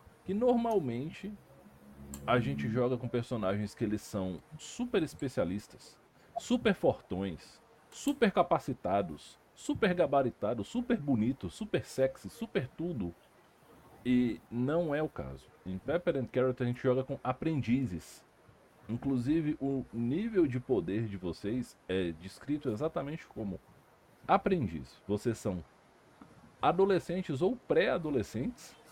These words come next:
Vocês estão em idade escolar. E isso é um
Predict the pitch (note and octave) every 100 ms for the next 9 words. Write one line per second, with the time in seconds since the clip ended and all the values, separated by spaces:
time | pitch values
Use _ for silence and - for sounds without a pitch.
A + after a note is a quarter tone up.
0 | - - - G#2+ B2 B2+ C#3+ C#3 - B2
1 | B2+ A#2+ F#2 D3+ G#3 - - - G3 G2+
2 | F#2+ E3+ - - - - - - - _
3 | - - G#2 D3 C3+ D#3+ A#3 - D3+ D3